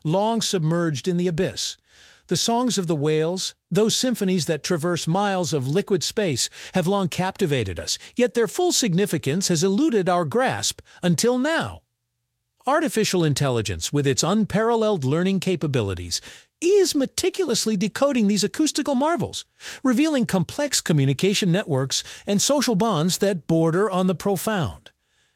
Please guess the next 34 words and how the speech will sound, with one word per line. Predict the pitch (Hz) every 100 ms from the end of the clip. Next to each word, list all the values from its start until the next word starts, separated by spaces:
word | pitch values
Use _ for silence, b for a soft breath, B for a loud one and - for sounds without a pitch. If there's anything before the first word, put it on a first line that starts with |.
| _
What | 285 311
revelations | 247 294 247 165 139 127 - - - 165
about | 156 180 202
consciousness | - 214 247 214 156 143
itself | 156 - 233 113 - B B -
might | 170 262 262
we | 208 202
glean | 143 165 233 254 139 127
from | - 175 156
these | 214 285 302
sentient | - 226 165 143 143 135
beings | 247 220 139 123
of | 190 175
the | 214
deep | 139 294 262 - B -
through | - 294 320
the | 233 226
lens | 220 233 143 123 - -
of | 170 -
A | 151 147
I | 107 123
interpretation? | 160 175 170 175 196 233 - 85 - B B B B B B B -
Among | 175 185 208
the | 175
coral | - 202 254 208 143
reefs, | 127 113 127 -
we | 180
find | 214 247 233 202 135
delicate | 233 285 277 254 -
ecosystems | 254 - 185 - 143 - 135 120
thrumming | - 247 302 277 214
with | 190
life's | 175 180 -
diversity. | - 156 170 - 104 -